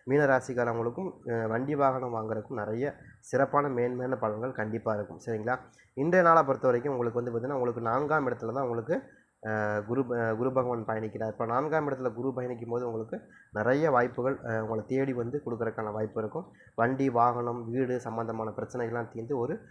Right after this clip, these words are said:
சுகோச்சமான ஒரு வாழ்க்கை வாழ்றதுக்கான வாய்ப்புகள் இந்த குரு பயிற்சி உங்களுக்கு கொடுக்கும். சரிங்களா? உங்களுக்கு அனுகூலமான திசை அப்படின்னா வடக்கு, வடகிழக்கு, ராசியா நிறம் மஞ்சள். சரிங்களா?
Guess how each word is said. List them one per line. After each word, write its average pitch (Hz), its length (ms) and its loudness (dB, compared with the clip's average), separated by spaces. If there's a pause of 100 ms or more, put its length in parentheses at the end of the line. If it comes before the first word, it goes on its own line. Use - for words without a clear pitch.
(160)
சுகோச்சமான 156 680 2
ஒரு 120 180 4
வாழ்க்கை 120 340 2
வாழ்றதுக்கான 110 460 -2
வாய்ப்புகள் 139 420 2
இந்த 113 360 0
குரு 120 180 -2
பயிற்சி 117 300 -2
உங்களுக்கு 110 260 -6
கொடுக்கும். 107 340 -6
சரிங்களா? 117 340 -4 (260)
உங்களுக்கு 127 320 4
அனுகூலமான 151 420 4
திசை 131 260 -2
அப்படின்னா 120 340 -2
வடக்கு, 117 360 -2 (420)
வடகிழக்கு, 135 500 4
ராசியா 127 300 2
நிறம் 120 260 -2
மஞ்சள். 104 360 -6
சரிங்களா? 110 420 -6